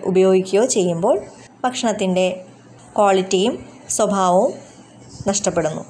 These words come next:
ഇതിനെ adulteration എന്ന് പറയുന്നു. പകരമായി ഉപയോഗിക്കുന്ന വസ്തുവിനെ അഡൾട്രന്റ് എന്നും പറയുന്നു. അഡൾട്രേഷൻ ഏത് സമയത്തും സംഭവിക്കാം. ഹാർവെസ്റ്റിംഗ്, സ്റ്റോറേജ്,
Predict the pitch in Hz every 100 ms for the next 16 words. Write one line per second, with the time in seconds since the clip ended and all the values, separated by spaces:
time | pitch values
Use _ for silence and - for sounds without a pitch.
0 | - - - - 277 277 233 208 - 208
1 | 190 202 202 196 - 185 - 180 175 165
2 | 156 156 156 - - - - 226 254 269
3 | 269 302 233 202 190 185 185 180 - 180
4 | 180 - 180 175 - - 196 202 208 240
5 | 240 170 175 311 - 156 143 139 143 -
6 | - - - - - - - - - -
7 | 247 285 277 190 185 269 - - - -
8 | - 262 294 320 262 202 190 190 262 381
9 | - - - - - - - - - -
10 | 196 185 170 165 156 - - - - -
11 | - 185 165 165 - 403 - - 185 170
12 | 185 277